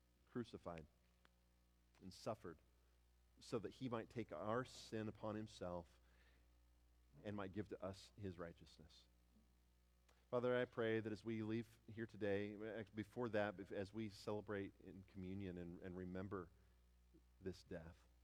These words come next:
remember the spilling of his blood that was done for us, might, might this be a time that we remember what he did, but it only, might, might it also be a time of reflection for us as we look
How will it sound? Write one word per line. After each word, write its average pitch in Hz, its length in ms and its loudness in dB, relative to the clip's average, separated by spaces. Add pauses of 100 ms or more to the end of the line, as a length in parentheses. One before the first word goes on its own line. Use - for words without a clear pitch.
(360)
remember 98 400 2
the 85 160 -8
spilling 92 380 0
of 85 100 -6
his 85 160 -4
blood 85 260 -4 (680)
that 101 100 0
was 87 140 -4
done 95 240 -2
for 85 160 -4
us, 85 320 -8 (100)
might, 98 240 0
might 95 160 -2
this 95 140 -6
be 104 120 -2
a 92 120 -6
time 101 160 -4
that 80 120 -4
we 92 120 0
remember 95 560 -2 (160)
what 98 160 -2
he 92 240 -6
did, 123 180 2 (720)
but 98 80 -2
it 101 140 -2
only, 113 260 2
might, 113 140 2
might 113 180 2
it 113 60 6
also 113 180 4
be 104 100 2
a 95 140 2
time 104 160 -2
of 90 80 -6
reflection 95 640 -4
for 82 160 -6
us 82 220 -12
as 85 160 -10
we 87 260 -4 (720)
look 98 160 -4